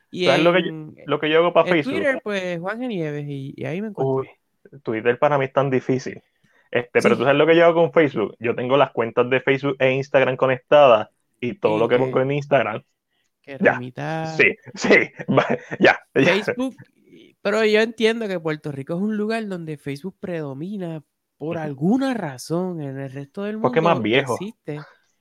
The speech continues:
Speaker 1: Exacto. Existe porque Facebook existe en todos lados, pero
Speaker 2: Ajá.
Speaker 1: no es la plataforma.
Speaker 2: No.
Speaker 1: Cuando tú escuchas a los creadores o fulano o X director, no es, no <laughs> dicen Facebook.
Speaker 2: No.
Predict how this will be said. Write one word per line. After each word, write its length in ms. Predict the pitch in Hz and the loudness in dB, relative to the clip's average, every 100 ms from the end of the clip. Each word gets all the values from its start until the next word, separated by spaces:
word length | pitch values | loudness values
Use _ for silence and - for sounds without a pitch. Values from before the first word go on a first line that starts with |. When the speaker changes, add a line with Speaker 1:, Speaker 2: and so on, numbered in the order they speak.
| 175 - | -14 -12
Speaker 1:
Exacto. 520 | - 156 170 - - - | -16 -12 -12 -12 -18 -10
Existe 560 | 151 165 233 311 320 269 | -10 -8 -8 -6 -6 -4
porque 240 | 233 190 | -4 -6
Facebook 340 | 185 196 254 254 | -6 -6 -6 -6
existe 300 | - 202 175 | -8 -12 -12
en 80 | |
todos 140 | 156 143 | -10 -6
lados, 200 | 220 233 | -6 -8
pero 260 | 170 151 - - | -10 -12 -10 -6
Speaker 2:
Ajá. 200 | 120 156 | -4 -4
Speaker 1:
no 240 | 165 180 | -4 -2
es 180 | 214 330 | -2 -2
la 240 | 311 196 165 | -4 -8 -8
plataforma. 880 | 160 151 131 - 143 160 - 92 - | -10 -10 -10 -6 -6 -6 -12 -12 -6
Speaker 2:
No. 400 | 202 - 240 190 _ _ - | -4 -4 -6 -12 _ _ -20
Speaker 1:
Cuando 160 | - | -20
tú 80 | 190 | -16
escuchas 260 | 214 220 240 | -14 -4 -2
a 20 | |
los 140 | 240 | -2
creadores 800 | 240 240 214 202 214 226 220 214 | 0 2 2 2 -2 -2 -4 -4
o 120 | 196 170 | -6 -6
fulano 840 | 160 143 147 202 214 208 202 185 | -8 -6 -6 -4 -4 -4 -4 -4
o 40 | 175 | -4
X 280 | 170 202 | -6 -10
director, 520 | 202 202 - 208 214 - _ _ _ | -8 -10 -10 -10 -10 -12 _ _ _
no 200 | 160 226 | -10 -8
es, 80 | 349 | -6
no 200 | 175 233 | -2 -2
<laughs> 80 | - | 0
dicen 340 | 247 - 294 | 0 0 -2
Facebook. 720 | - 151 135 151 _ 233 240 - | -2 -2 -2 -2 _ -4 -4 -6
Speaker 2:
No. 440 | 113 95 98 185 | -6 -4 -4 -6